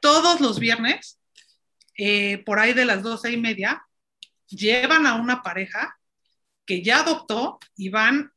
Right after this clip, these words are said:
la, la familia con los niños que adoptaron. Y había familias que habían adoptado uno, y hubo familias que se llevaron a los tres, y entonces ellos te cuentan,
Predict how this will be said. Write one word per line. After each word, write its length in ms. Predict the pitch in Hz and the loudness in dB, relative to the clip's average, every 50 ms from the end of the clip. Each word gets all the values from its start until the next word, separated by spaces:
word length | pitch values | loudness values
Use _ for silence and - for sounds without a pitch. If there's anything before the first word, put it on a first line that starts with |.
| _ _ | _ _
la, 480 | - 208 202 190 190 190 185 185 190 190 | -10 -8 -6 -4 -4 -4 -4 -4 -6 -4
la 160 | 196 190 - | -4 -4 -4
familia 680 | - - 196 202 214 247 262 254 233 233 240 277 330 - - - _ _ _ _ _ | -2 -2 0 2 4 4 4 4 4 4 2 2 0 -2 -6 -18 _ _ _ _ _
con 180 | - 202 202 190 | -8 -6 -4 -4
los 140 | 190 180 | -4 -4
niños 300 | 214 226 240 262 277 269 | -2 0 2 2 0 0
que 100 | - - | 0 -2
adoptaron. 560 | 202 185 175 175 - - 277 311 302 151 - - _ _ _ _ _ - | -4 -4 -6 -6 -2 0 0 2 0 0 -4 -6 _ _ _ _ _ -4
Y 120 | 196 196 | -2 0
había 220 | 196 196 247 277 | 2 2 2 2
familias 480 | 269 - 285 262 262 247 247 277 269 - | 0 0 0 0 0 0 0 -2 -2 -4
que 100 | - 208 | -6 -10
habían 280 | 196 208 214 240 254 262 | -8 -4 -2 0 0 0
adoptado 560 | 262 254 214 190 - - 233 233 233 233 226 | 0 -2 -4 -6 -8 -8 -6 -6 -4 -4 -4
uno, 380 | 220 220 220 233 285 381 - - - - - _ _ _ _ _ _ _ | -2 -2 -2 -2 -2 -2 -4 -8 -16 -20 -20 _ _ _ _ _ _ _
y 160 | 226 196 220 - | -12 -10 -8 -6
hubo 260 | 247 240 262 285 294 | -4 0 2 2 2
familias 520 | 294 254 220 208 226 254 277 302 320 294 - | 2 2 0 2 4 4 4 4 4 0 -2
que 100 | - 208 | -6 -10
se 140 | - 208 196 | -8 -6 -6
llevaron 400 | 196 190 196 202 220 233 233 220 | -4 -2 0 0 0 0 0 -2
a 60 | - | -4
los 220 | - 170 170 - | -4 -6 -10 -10
tres, 420 | - 196 202 214 269 294 - - 202 | -8 -2 0 0 0 0 -2 -6 -12
y 80 | 185 | -10
entonces 360 | 185 196 247 254 240 277 269 | -8 -4 -2 -2 0 0 0
ellos 300 | 269 262 247 277 269 - | 2 2 2 2 0 0
te 140 | - 202 202 - | -4 -8 -8 -4
cuentan, 560 | - 254 240 233 220 202 220 226 269 381 | -2 0 0 0 0 0 2 0 0 0